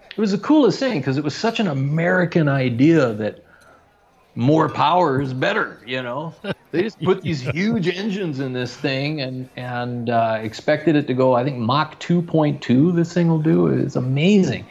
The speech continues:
Speaker 1: And I grew up with the s-, sound of those things going off in the air and the sonic boom once in a while. And, uh, what I came to learn later in life is what these guys were doing. They were,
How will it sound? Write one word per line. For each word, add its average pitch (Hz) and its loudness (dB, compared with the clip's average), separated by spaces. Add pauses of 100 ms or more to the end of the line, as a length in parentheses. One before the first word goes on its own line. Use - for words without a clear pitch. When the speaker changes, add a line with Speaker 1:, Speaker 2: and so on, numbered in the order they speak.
(180)
Speaker 1:
And 160 0
I 202 2
grew 220 6
up 208 4
with 156 -6
the 143 -6
s-, - -12 (120)
sound 208 -4
of 160 4
those 117 -6
things 127 -8 (400)
going 175 2
off 160 0
in 151 -2
the 127 -4
air 180 2
and 131 0
the 113 -6
sonic 165 -2
boom 156 4
once 160 -2
in 170 -2
a 156 -2
while. 156 -4
And, 113 -6
uh, 101 -2 (420)
what 139 0
I 131 0
came 180 0
to 147 -2
learn 156 2
later 139 2
in 110 -4
life 107 -4
is 107 -6
what 160 0
these 165 2
guys 127 0
were 110 0
doing. 123 0
They 143 2
were, 175 4